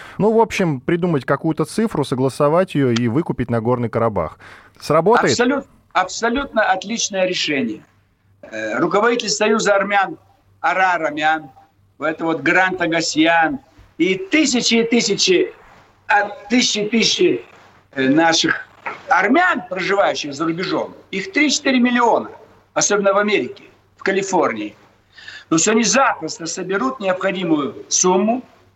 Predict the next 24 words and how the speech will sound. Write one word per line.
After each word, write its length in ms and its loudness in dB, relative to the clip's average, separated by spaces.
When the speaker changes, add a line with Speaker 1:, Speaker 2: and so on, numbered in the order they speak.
Speaker 2:
надо 180 2
договориться 540 0
с 120 -4
Алиевым, 640 0
он 200 2
пообещает 720 0
выдать 420 0
необходимые 600 0
пособия 680 2
на 200 2
строительство 560 0
жилого 420 2
дома 280 2
всем 300 0
семьям, 580 0
переселенцам 880 2
с 120 -4
Карабаха, 600 2
азербайджанцам, 840 -2
и 120 -2
тема 340 2
будет 240 0
закрыта 560 0
навсегда. 880 0